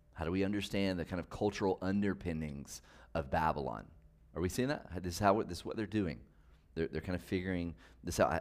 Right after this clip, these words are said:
I think this is um, this is helpful, right? So, so they're in Babylon, they're a part of the fabric of Babylon,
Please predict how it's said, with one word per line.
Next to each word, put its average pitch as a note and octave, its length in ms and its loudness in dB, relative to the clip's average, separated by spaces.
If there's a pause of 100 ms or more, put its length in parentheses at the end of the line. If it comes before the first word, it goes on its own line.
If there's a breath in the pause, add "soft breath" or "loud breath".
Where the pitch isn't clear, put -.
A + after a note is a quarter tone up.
I - 40 -6
think G2 300 0
this G2+ 200 0
is G2+ 260 -2 (460 soft breath)
um, D#2+ 220 -2
this E2 140 -4
is E2 80 -6
helpful, G#2 400 2
right? D2+ 220 0
So, E2 280 -2
so - 180 -2
they're F#2 180 2
in A#2+ 260 2
Babylon, F2 480 6
they're D#2 140 2
a C#2+ 40 0
part F2+ 200 0
of E2+ 40 0
the E2 60 -2
fabric G#2 500 4
of E2 80 -2
Babylon, D2+ 560 0